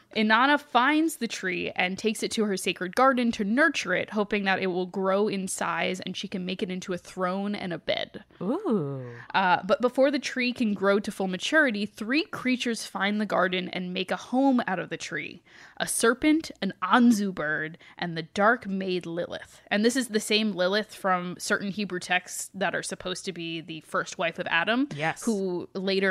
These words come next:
Speaker 1: in certain Christian and Judean texts will call her the first succubus.
Speaker 2: Right.
Speaker 1: Which is really cool.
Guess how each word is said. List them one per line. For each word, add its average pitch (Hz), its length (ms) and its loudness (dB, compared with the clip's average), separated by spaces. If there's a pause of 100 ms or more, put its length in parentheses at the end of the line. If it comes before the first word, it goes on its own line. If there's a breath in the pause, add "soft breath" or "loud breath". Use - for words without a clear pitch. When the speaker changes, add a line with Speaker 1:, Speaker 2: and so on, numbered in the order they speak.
(120)
Speaker 1:
in 170 240 -2
certain 175 440 -8
Christian 170 520 -4
and 156 520 -6 (320)
Judean 165 600 -4
texts - 440 0
will 165 220 -4
call 165 320 -4
her 165 300 -4
the 156 120 -12
first - 300 -8
succubus. 208 580 -4 (200)
Speaker 2:
Right. 143 320 -4
Speaker 1:
Which 185 140 -6
is 160 120 -14
really 147 160 -12
cool. - 300 -16